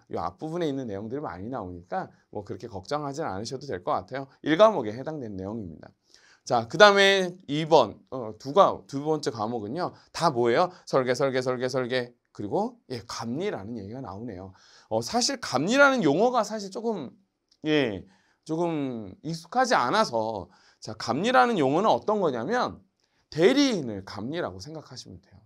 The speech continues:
대리인. 어, 우리가 발주자라고 하는 것도 발주처 뭐 이런 것도 사실, 어, 조금 용어가 낯설기는 한데 결국은 사업을 하려고 하시는 분이 이 모든 것들을 다 알지는 못하시잖아요.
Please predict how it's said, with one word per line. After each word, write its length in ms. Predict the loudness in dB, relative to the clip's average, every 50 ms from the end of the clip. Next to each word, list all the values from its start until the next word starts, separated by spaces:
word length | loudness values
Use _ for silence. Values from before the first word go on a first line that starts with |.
| _
대리인. 460 | _ -2 -2 -2 0 -2 -6 -8 -12 _ _ _ _ _ _
어, 240 | 2 2 2 2 -2 -10 _
우리가 340 | -6 -4 4 4 4 4 4 -2 -20 _
발주자라고 880 | -8 -8 -8 -6 -8 -8 0 2 4 6 6 6 6 6 4 4 4 2
하는 140 | 2 2
것도 340 | -2 -6 -4 -4 -4 -4 -4
발주처 520 | -6 -10 -12 -12 -8 -10 -6 -6 -6 -8 -6
뭐 100 | -4 -2
이런 160 | 0 0 0 -2
것도 180 | -2 -4 -4
사실, 360 | -6 -4 -4 -4 -4 -4 -4 -6 -12 -20 -20 _ _ _
어, 460 | -6 -4 -4 -2 -4 -4 -4 -6 -8 -8
조금 280 | -8 -6 -6 -4 -2 -2
용어가 340 | 0 2 4 4 4 4 2
낯설기는 640 | 0 -2 -4 0 2 2 2 2 0 -4 -2 -2
한데 420 | -2 -2 0 0 0 0 -2 -4 -8 _ _ _ _ _
결국은 680 | _ 8 12 12 12 12 10 4 4 4 4 4 4 0
사업을 580 | -4 0 6 8 10 10 10 10 8 6 0 0
하려고 500 | 0 0 -2 0 0 0 0 0 -2 -2
하시는 500 | 0 0 0 0 -2 -4 -4 -4 -4 -4
분이 720 | -2 0 2 2 2 2 2 0 0 -2 -4 -6 -12 _ _ _ _ _ _ _
이 160 | 2 4 4 6
모든 400 | 8 8 8 8 8 6 4 2
것들을 400 | 2 0 2 2 4 4 4 2
다 200 | 2 2 4 4
알지는 480 | 4 2 0 -2 -2 -4 -4 -4 -4 -6
못하시잖아요. 1000 | -8 -10 -10 -6 -4 -4 -4 -4 -8 -12 -12 -12 -12 -12 -12 -12 -12 -12 -14 -18